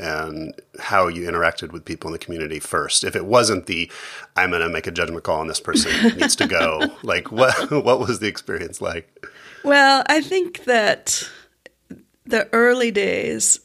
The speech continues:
Speaker 2: um, because this was new and it was very, uh, it wasn't very different from other social media type,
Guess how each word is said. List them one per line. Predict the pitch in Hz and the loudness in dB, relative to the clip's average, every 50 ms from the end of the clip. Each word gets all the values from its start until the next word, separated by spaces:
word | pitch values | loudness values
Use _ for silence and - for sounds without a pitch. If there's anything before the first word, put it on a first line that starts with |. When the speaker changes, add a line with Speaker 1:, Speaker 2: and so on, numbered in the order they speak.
| - - - | -10 -6 -2
Speaker 2:
um, | 214 208 202 196 196 202 | -2 -2 0 -2 -2 -2
because | 208 214 214 - 233 226 226 226 - | -4 -4 -4 -2 0 0 0 0 0
this | 233 233 - - | 0 0 0 0
was | 202 208 202 196 190 | 0 0 0 0 0
new | 214 226 220 208 202 196 190 175 - | 0 2 2 2 2 2 0 0 0
and | 185 196 185 | 0 0 0
it | 185 185 - | -2 -2 -2
was | 196 190 180 180 - - 175 202 196 - - - _ _ _ - _ _ _ _ _ - | -2 0 0 0 0 0 0 0 2 0 0 0 _ _ _ -20 _ _ _ _ _ -8
very, | 226 208 208 202 196 190 190 185 - 190 185 | -4 0 0 2 2 2 2 2 0 0 0
uh, | 165 180 151 131 - 196 190 196 _ _ _ _ _ _ _ _ _ _ _ _ _ - | 0 0 0 -2 -2 -4 -6 -10 _ _ _ _ _ _ _ _ _ _ _ _ _ -10
it | - 247 | -8 -2
wasn't | - 277 254 254 240 233 226 | -2 0 2 2 0 0 2
very | - 220 220 233 277 311 302 | 4 4 4 4 4 2 2
different | 262 285 285 - 370 - 349 - - | 0 -2 -2 -2 -2 -2 -2 -4 -8
from | - - 294 294 - - - _ _ _ _ _ _ _ - | -6 -4 -2 -2 -2 -4 -6 _ _ _ _ _ _ _ 0
other | - 247 247 247 254 254 240 | 2 4 4 6 4 2 2
social | - - - - - 247 240 - - 262 247 233 - - - | -4 -4 0 2 2 4 2 2 2 2 0 0 -2 -4 0
media | 226 226 240 240 233 247 240 226 226 - 214 - 202 - - - - _ _ _ _ | 0 2 2 2 2 2 2 2 2 2 0 0 -4 -8 -16 -18 -20 _ _ _ _
type, | - - 233 208 208 - - - | -2 0 2 2 2 2 0 -6